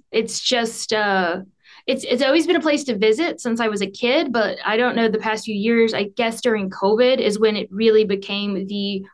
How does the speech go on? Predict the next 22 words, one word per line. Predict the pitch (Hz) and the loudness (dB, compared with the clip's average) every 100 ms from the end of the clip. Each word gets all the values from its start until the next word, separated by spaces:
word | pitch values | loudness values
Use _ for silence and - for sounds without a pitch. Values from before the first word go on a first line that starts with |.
| - | 0
work | 220 220 | 0 0
from | - 220 | -2 -2
home, | 202 208 202 202 196 | 0 0 0 -2 -4
rent | 202 202 | -4 -4
a | 202 | -4
place, | 196 196 196 196 - - _ | -2 0 0 -4 -14 -20 _
stay | - - 202 214 | -12 -4 0 2
there. | 226 233 | 2 2
And | 233 | 0
I | 208 | -2
guess | 196 214 | -2 -2
it's | 208 202 | -2 -4
just | 220 196 | -6 -6
kind | - 220 214 | -4 -4 -2
of | 202 | -4
kept | 214 190 | -6 -6
that | 190 - | -4 -4
momentum | 196 196 190 196 180 | -2 0 0 -2 -6
from | 190 180 | -6 -6
what | 180 | -4
I've | 170 | -4
gathered. | - 180 - - 120 190 | -4 -4 -4 -6 -8 -10